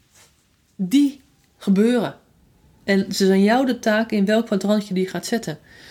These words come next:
Want stel je voor dat je alleen maar blijft zitten op hele belangrijke dingen die heel dringend zijn in jouw beleving, dan gaat dat heel erg snel stress opleveren. Een stuk overspannenheid. En je bent altijd bezig met het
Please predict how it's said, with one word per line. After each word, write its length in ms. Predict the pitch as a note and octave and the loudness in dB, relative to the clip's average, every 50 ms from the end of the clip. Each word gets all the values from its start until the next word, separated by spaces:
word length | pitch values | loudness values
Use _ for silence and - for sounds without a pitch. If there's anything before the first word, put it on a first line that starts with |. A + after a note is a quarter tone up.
| - - - _ | -20 -20 -14 _
Want 220 | - G3+ G3+ G3+ | 0 2 2 2
stel 180 | G3+ - C4 B3 | 2 2 2 4
je 160 | B3 A#3+ A3 | 4 4 2
voor 260 | G3+ A3+ A#3 A3 G3+ | 2 2 2 2 2
dat 180 | F#3+ G3+ G3 G3+ | 2 0 0 0
je 160 | G#3+ - - | -2 -2 0
alleen 500 | - G#3 G#3 A3 A3+ C4 C#4+ D4 C#4+ C4 | 0 2 4 4 4 4 2 2 2 2
maar 200 | A#3+ A3+ G#3+ G3 | 2 2 2 2
blijft 260 | F#3 A3 G#3+ G#3 G#3 | 0 0 -2 -2 -2
zitten 280 | - A#3+ A#3+ - A3 - | -4 -4 -4 -4 -4 -4
op 160 | G3 G3 - | -4 -4 -4
hele 280 | F#3+ A#3 C4+ C#4+ B3+ | -2 -2 0 0 0
belangrijke 600 | A3+ A3+ A#3+ B3 A#3+ A#3 A3+ A3+ A3 G#3+ G3+ G#3 G#3 | 0 2 2 2 2 2 2 2 0 0 0 -2 -2
dingen 320 | F#3+ A3+ A3 G#3 G3+ G3 G3+ - - - _ | 0 2 2 2 0 -2 -4 -8 -20 -20 _
die 240 | _ F#3 G3 G3+ F#3+ | _ 0 2 2 4
heel 240 | F#3+ A#3 C4+ C4+ B3 | 4 4 4 4 2
dringend 360 | G3+ G3+ A3+ B3 C4 B3 G#3 | 2 2 2 2 2 2 0
zijn 500 | - - F3+ E3 F#3 G#3+ C4 C#4 B3+ A3+ - | 0 -2 -2 -2 0 -2 -2 -4 -6 -10 -2
in 160 | - G3+ F#3+ | 2 4 4
jouw 220 | F#3+ F3+ F3+ F3+ | 4 4 4 2
beleving, 640 | D#3+ E3+ E3+ E3 D#3+ D#3+ D#3 D#3+ F#3 G#3 A#3 B3 - - - - - - - _ | 2 2 2 2 2 2 2 0 0 0 0 -2 -4 -12 -20 -20 -20 -20 -10 _
dan 120 | - G3+ | -2 0
gaat 200 | G3 A3+ A3+ A3 | 2 2 2 2
dat 120 | A3 G#3 - | 0 -2 -2
heel 440 | E3 D#3 E3 G3 A#3 B3 B3+ A3+ | -2 0 2 2 4 4 2 2
erg 220 | G3+ G#3+ G#3 G3 - | 0 0 -2 -2 -4
snel 340 | - - G#3 G3 G3 G3 G3 | -2 0 2 2 2 2 0
stress 460 | - - - - A3 B3 A#3 A#3+ - | -2 -4 -4 0 0 2 0 2 -2
opleveren. 560 | F#3+ E3 F3 E3+ D#3+ D#3 D3+ D#3 D3 C#3+ - _ _ _ - - - - - - | -2 0 0 0 0 -2 -4 -6 -10 -10 -12 _ _ _ -20 -20 -20 -20 -20 -8
Een 120 | - F#3+ F3+ | -6 -6 -4
stuk 260 | - - G3+ G3 - | 0 0 0 0 2
overspannenheid. 1000 | - G3+ F#3+ F#3 F3+ - - - A#3 A#3 A3 F#3+ F3 D#3+ D3+ D3 - - - - - - - - - _ | 0 2 2 0 -4 -4 -2 0 2 2 2 2 0 -2 -4 -6 -8 -8 -14 -14 -18 -20 -20 -20 -14 _
En 140 | - F#3+ G3 | 0 2 2
je 80 | G3 | 4
bent 180 | F#3 F3+ F#3 - | 2 2 0 0
altijd 360 | - A3 A#3 A3+ A3+ G#3 F3+ | -2 -2 0 2 0 0 2
bezig 360 | F3 G#3 G#3 G#3+ G#3 - G#3 | 2 2 2 2 0 -4 -4
met 180 | F#3+ F#3+ F#3+ F#3 | -2 -2 -2 -4
het 180 | F3 E3 - | -6 -10 -12